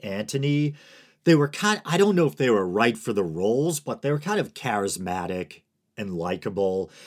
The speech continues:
I noticed that the guy they cast as Caesar, I think famously Caesar was supposedly self-conscious about his premature balding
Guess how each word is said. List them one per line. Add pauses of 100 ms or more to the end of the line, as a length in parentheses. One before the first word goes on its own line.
(300)
I
noticed
that
the
guy
they
cast
as
Caesar,
I
think
famously
Caesar
was
supposedly
self-conscious (300)
about
his
premature
balding